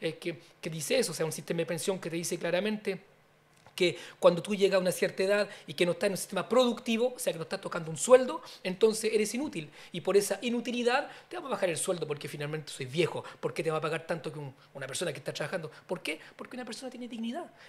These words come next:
Y no es, no es normal que en una sociedad la gente más anciana eh, no tenga los mismos recursos que una persona que no lo es,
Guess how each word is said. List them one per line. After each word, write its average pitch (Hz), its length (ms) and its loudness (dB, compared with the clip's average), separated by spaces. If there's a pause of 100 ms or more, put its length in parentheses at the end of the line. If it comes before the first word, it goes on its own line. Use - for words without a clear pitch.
Y 196 80 -2
no 208 100 2
es, 220 60 0
no 214 140 0
es 226 40 2
normal 214 400 -2
que - 80 -10
en 202 80 -6
una 202 100 -6
sociedad 214 520 -2 (240)
la 190 100 2
gente 214 340 -4
más 214 200 0
anciana 262 480 -2 (380)
eh, 196 220 -2
no 208 160 2
tenga 240 260 0
los 226 140 0
mismos 226 260 -2
recursos 220 420 -8
que 233 60 -8
una 233 140 -6
persona 240 340 -8
que 240 80 -8
no 240 100 -4
lo 277 120 -4
es, 392 160 -6